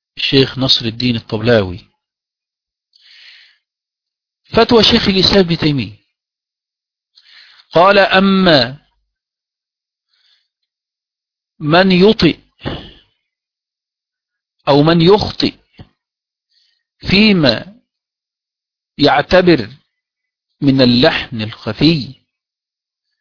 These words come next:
ويمكن أن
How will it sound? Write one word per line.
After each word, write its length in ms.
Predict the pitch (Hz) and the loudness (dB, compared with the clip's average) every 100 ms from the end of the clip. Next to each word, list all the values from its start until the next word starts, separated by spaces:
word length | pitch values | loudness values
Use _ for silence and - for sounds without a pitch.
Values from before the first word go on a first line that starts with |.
| _ _ _ _ _ - | _ _ _ _ _ 0
ويمكن 680 | 131 170 190 165 139 104 117 _ _ _ _ _ _ _ _ 160 | 2 4 2 -2 -6 -6 -10 _ _ _ _ _ _ _ _ 0
أن 420 | 175 156 110 | 0 0 -4